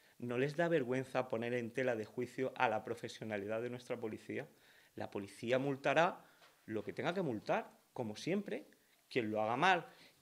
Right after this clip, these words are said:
y cometa una infracción y la policía lo detecte, lo multará. Y a quien no cometa ninguna infracción no lo multará. En este presupuesto lo que se hace es poner negro sobre blanco lo que tradicionalmente se ha recaudado en multas. Y ustedes lo saben,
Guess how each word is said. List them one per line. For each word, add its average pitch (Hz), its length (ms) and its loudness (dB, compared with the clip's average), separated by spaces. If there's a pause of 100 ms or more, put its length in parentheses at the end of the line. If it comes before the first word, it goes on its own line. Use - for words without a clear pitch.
(380)
y 120 300 -2
cometa 120 340 -2
una 123 140 2
infracción 127 600 2
y 127 80 -2
la 107 160 4
policía 107 320 0
lo 113 80 4
detecte, 117 520 0
lo 139 180 6
multará. 123 640 2 (100)
Y 127 140 2
a 120 100 4
quien 113 220 0
no 113 120 0
cometa 120 300 4
ninguna 127 240 0
infracción 143 500 0
no 180 80 4
lo 190 100 4
multará. 117 520 0 (220)
En 127 160 4
este 120 180 2
presupuesto 147 680 2
lo 117 140 2
que 107 80 -2
se - 160 2
hace 139 340 4
es 143 140 4
poner 175 380 4 (640)
negro 147 500 6
sobre 113 380 4
blanco 175 560 4 (280)
lo 139 180 4
que 127 120 4
tradicionalmente 127 1300 0 (120)
se - 180 0
ha 123 40 6
recaudado 135 420 4
en 104 60 -4
multas. 143 440 -6 (140)
Y - 80 -8
ustedes 127 400 -4
lo 165 80 -8
saben, 170 340 -6